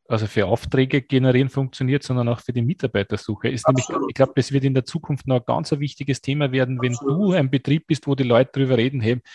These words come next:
Speaker 1: in meiner Firma werde ich gut behandelt, da passiert das und das, da ist Transparenz, da wie auch immer",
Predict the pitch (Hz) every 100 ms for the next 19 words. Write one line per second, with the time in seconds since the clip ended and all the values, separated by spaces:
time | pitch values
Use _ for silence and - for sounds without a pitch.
0 | - - - - 113 110 135 - 143 139
1 | 139 135 139 139 - 117 113 123 123 117
2 | - 117 123 - 131 - 117 131 117 113
3 | 110 120 113 117 117 - 120 107 110 -
4 | 113 113 104 117 131